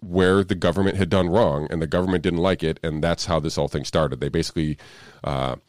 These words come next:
strapped him with a false rape claim, and he has been basically in embassies in isolation ever since. And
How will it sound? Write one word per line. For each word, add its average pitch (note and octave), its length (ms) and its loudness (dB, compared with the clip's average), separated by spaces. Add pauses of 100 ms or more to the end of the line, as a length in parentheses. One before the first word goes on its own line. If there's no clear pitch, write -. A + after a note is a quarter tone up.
(140)
strapped F#2+ 420 0
him F#2+ 140 2
with E2+ 160 2
a D2+ 300 0
false F#2+ 380 2
rape F#2+ 220 0
claim, F#2 460 0 (640)
and F2 160 -4
he F#2+ 80 2
has F#2 100 2
been F2 300 2
basically F2+ 540 -2
in E2+ 500 0
embassies F#2 600 0
in D#2+ 120 -4
isolation F2 920 -2 (800)
ever F2 160 -2
since. - 460 -4 (140)
And D2+ 640 -6